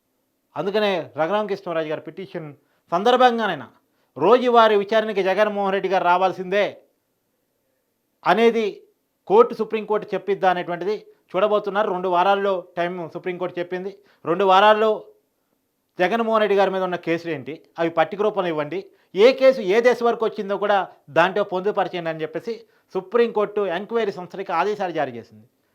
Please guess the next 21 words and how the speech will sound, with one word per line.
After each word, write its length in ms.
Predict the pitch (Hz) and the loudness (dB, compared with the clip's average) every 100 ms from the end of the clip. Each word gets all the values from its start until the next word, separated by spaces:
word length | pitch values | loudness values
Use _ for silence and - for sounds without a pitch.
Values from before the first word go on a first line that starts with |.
| _ _ | _ _
పైగా 240 | 165 214 226 | 2 6 4
జగన్మోహన్ 500 | 180 196 233 233 226 | 4 2 2 0 -2
రెడ్డి 180 | 214 208 | 0 2
గారి 180 | 202 | 0
మీద 260 | 190 185 175 | 0 -6 -6
ఉన్న 140 | 175 | -6
ఇన్ని 300 | 165 160 170 | -8 -8 -10
కేసులు 320 | 185 196 214 196 | -6 -4 -4 -4
ఉన్నా 200 | 175 147 | -6 -4
కానీ, 300 | 143 190 - _ _ _ | -6 -8 -16 _ _ _
ఇంత 300 | 170 233 233 | -8 -8 0
లేటు 320 | 269 240 247 247 | 4 6 4 4
కావటం 400 | 226 208 208 196 | 2 4 2 -4
పట్ల 240 | 196 202 | -4 -2
ఒకవైపు 360 | 185 180 180 156 | -4 -4 -4 -4
ఆశ్చర్యాన్ని, 760 | 135 - 220 214 208 202 208 _ - | -4 -2 -2 0 0 -2 -12 _ -6
ఒకవైపు 360 | 180 233 247 233 | 0 4 4 4
అనుమానాన్ని 560 | 180 226 254 240 214 | 2 4 4 4 2
కూడా 140 | 208 208 | 0 -2
వ్యక్తం 300 | 190 180 147 | -4 -6 -12
చేసింది, 320 | 123 _ | -16 _